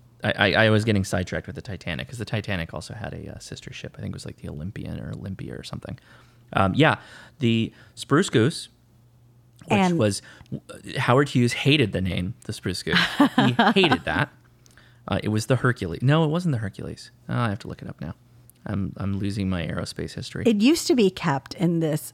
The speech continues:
Speaker 2: very large dome.
Speaker 1: Huge.
Speaker 2: Yes.
Speaker 1: Uh, it, it is hard to put into frame of reference how big that plane is.
Speaker 2: Right.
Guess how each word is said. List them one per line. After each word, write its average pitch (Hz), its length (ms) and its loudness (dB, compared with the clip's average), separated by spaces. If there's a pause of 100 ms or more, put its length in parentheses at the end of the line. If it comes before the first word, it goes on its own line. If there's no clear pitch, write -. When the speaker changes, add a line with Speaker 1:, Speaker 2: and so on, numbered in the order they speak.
(140)
Speaker 2:
very 185 680 4
large 147 800 2
dome. 147 340 6
Speaker 1:
Huge. 151 640 4 (540)
Speaker 2:
Yes. 156 260 4
Speaker 1:
Uh, - 340 -18
it, 196 220 4
it 220 120 2
is 240 260 2 (160)
hard 113 720 4 (480)
to 160 160 6
put 165 280 2
into 131 600 2 (640)
frame 131 320 6
of 113 140 2
reference 101 420 -2
how 139 400 2
big 104 420 0
that 95 220 -2
plane 92 320 -4
is. - 440 -10 (320)
Speaker 2:
Right. 139 300 -2